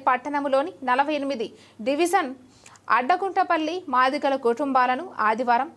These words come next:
రామగుండం మాజీ ఎమ్మెల్యే కోరుకంటి చందర్, సిపిఐ సీనియర్ నాయకులు కందుకూరి రాజారత్నంతో పాటు పలువురు బీఆర్ఎస్, సిపిఐ, బహుజన్ సమాజ్ పార్టీ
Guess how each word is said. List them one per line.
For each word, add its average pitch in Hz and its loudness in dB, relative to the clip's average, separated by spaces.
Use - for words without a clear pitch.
రామగుండం 277 0
మాజీ 247 0
ఎమ్మెల్యే 240 -4
కోరుకంటి 262 2
చందర్, 233 -2
సిపిఐ 320 0
సీనియర్ 247 0
నాయకులు 247 -4
కందుకూరి 262 0
రాజారత్నంతో 226 0
పాటు 226 0
పలువురు 247 0
బీఆర్ఎస్, 339 2
సిపిఐ, 285 -4
బహుజన్ 269 0
సమాజ్ 233 0
పార్టీ 214 -2